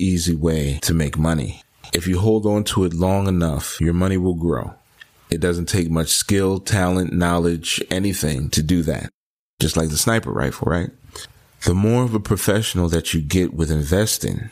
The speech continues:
means that the less time it will take to make money. Ten years, anybody can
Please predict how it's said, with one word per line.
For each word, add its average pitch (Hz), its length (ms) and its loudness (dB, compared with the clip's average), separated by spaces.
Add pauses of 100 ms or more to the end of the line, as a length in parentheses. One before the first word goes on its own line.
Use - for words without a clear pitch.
means 87 800 2
that 78 400 0
the 80 120 2
less 92 400 2
time 80 760 0
it 78 140 -4
will 82 100 -2
take - 440 0
to 92 140 2
make 76 440 -2
money. 104 460 0 (1120)
Ten 110 240 2
years, 131 720 0
anybody 92 420 2
can 80 520 0